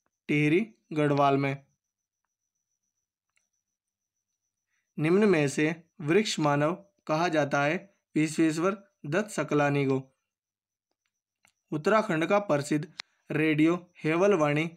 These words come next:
कहाँ स्थित है? टिहरी गढ़वाल में। तांबाकुंड नामक स्थान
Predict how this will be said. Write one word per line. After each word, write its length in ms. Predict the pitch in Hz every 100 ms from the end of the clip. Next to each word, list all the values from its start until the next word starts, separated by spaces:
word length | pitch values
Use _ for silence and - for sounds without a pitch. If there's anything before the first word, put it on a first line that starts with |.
| -
कहाँ 300 | 156 170 190 151
स्थित 320 | 151 143 147
है? 80 | 175 - _ _ 156
टिहरी 300 | 151 165 196
गढ़वाल 440 | 156 147 143 139
में। 200 | 139 139 - _ _ _ _ _ _ _ _ _ _ _
तांबाकुंड 680 | 165 165 175 208 196 143 143 147 _ -
नामक 440 | 147 151 170 208 208
स्थान 400 | 151 - 143 147